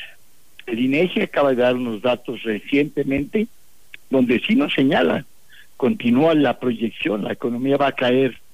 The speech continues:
posiblemente el diez por ciento para este año, posiblemente el diez por ciento. Se habla de una recuperación para el año que entra, pero esa recuperación es a partir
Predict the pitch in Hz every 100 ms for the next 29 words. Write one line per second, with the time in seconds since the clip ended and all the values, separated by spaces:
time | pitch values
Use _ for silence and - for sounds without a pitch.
0 | - - - - 135 - 139 135 139 139
1 | 131 - 135 123 151 180 180 156 131 -
2 | 156 139 - 113 127 113 - 95 90 -
3 | - - - - 120 143 151 143 139 143
4 | 120 131 - 120 98 - 113 - - -
5 | - - - - - - - 143 147 160
6 | 131 147 160 143 120 127 - 127 131 120
7 | 107 156 156 135 143 156 147 165 156 185
8 | 208 139 120 - 139 123 - - 117 101
9 | 135 135 143 - - 123 - 110 - 160
10 | 240